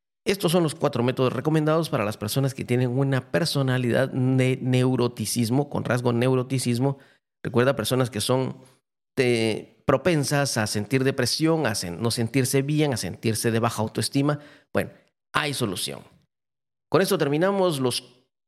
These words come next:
eh, los cinco tipos de personalidad y los métodos que se recomienda para cada uno de ellos. Si podemos comentar algo más, dinos.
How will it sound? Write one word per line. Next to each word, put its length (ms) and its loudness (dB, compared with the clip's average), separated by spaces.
eh, 460 2
los 140 0
cinco 280 0
tipos 300 -2
de 80 -2
personalidad 760 0
y 100 0
los 200 -4
métodos 340 2
que 120 -4
se 100 0
recomienda 320 0
para 220 -4
cada 180 2
uno 200 0
de 100 2
ellos. 200 -2
Si 380 -4
podemos 400 0
comentar 340 0
algo 140 0
más, 240 0
dinos. 400 -2